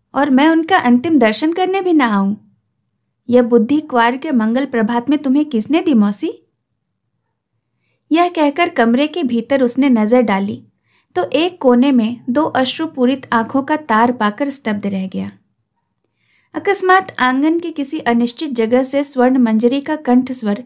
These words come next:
शब्द भेदी वाण के समान आकर सभी के कानों में बिंद गया।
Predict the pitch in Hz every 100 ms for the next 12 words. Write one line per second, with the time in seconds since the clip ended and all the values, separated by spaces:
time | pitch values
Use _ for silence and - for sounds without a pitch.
0 | _ - 311 311 311 254 240 269 247 214
1 | 247 285 277 254 214 220 226 214 214 269
2 | - 262 302 311 320 226 214 233 285 269
3 | 208 196 190 101